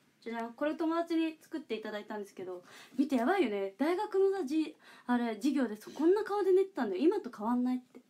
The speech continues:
こんな感じです。はい。え、高嶺の花だった子がマジでそんなんじゃないですよ。本当にそんなんじゃないですよ。ほんとこの時から変な顔してるんですけど、変顔ばっかしてるんですよ。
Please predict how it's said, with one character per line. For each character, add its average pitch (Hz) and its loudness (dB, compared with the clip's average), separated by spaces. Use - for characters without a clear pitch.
こ - -6
ん 269 -2
な 320 -6
感 311 -6
じ 269 -6
で 294 -8
す。 - -20
は 240 -8
い。 - -14
え、 247 -2
高 254 -2
嶺 330 0
の 320 0
花 311 -4
だ 254 -2
っ 240 -10
た 214 -10
子 240 -2
が 214 2
マ 311 8
ジ 330 -2
で 285 0
そ 262 4
ん 254 10
な 269 4
ん 254 6
じ 240 0
ゃ 220 -2
な 220 -8
い 214 -6
で 208 -6
す 196 -10
よ。 175 -10
本 320 2
当 320 -4
に 302 -4
そ 311 -4
ん 302 4
な 294 0
ん 269 2
じ 233 -2
ゃ 208 -8
な 202 -4
い 196 -4
で 190 -6
す - -16
よ。 175 -14
ほ 294 -6
ん 508 -8
と 466 -10
こ 453 -6
の 415 -6
時 403 -12
か 233 -6
ら 214 -6
変 202 -8
な 196 -6
顔 196 -6
し 202 -14
て - -14
る 202 -10
ん 190 -10
で 180 -12
す - -20
け 180 -12
ど、 180 -10
変 370 4
顔 427 -2
ば 453 -4
っ 440 -12
か 262 -6
し 247 -12
て 202 -6
る 190 -2
ん - -4
で 180 -8
す 180 -16
よ。 170 -16